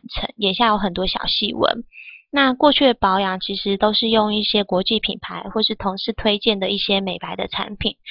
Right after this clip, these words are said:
从来没有在美容院做过脸，也没有看过任何的医生，不曾做过任何的医学美容疗程。这是她锁骨下比较健康的皮肤，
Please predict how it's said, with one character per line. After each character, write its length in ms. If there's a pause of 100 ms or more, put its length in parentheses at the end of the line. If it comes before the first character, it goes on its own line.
(360)
从 140
来 120
没 80
有 140
在 160
美 200
容 260
院 200
做 200
过 240
脸， 180
也 220
没 100
有 100
看 220
过 160
任 160
何 140
的 140
医 200
生， 400
不 80
曾 200
做 120
过 180
任 200
何 160
的 140
医 80
学 180
美 100
容 180
疗 240
程。 200 (1600)
这 140
是 80
她 160
锁 180
骨 180
下 340 (160)
比 80
较 160
健 180
康 220
的 100
皮 240
肤， 380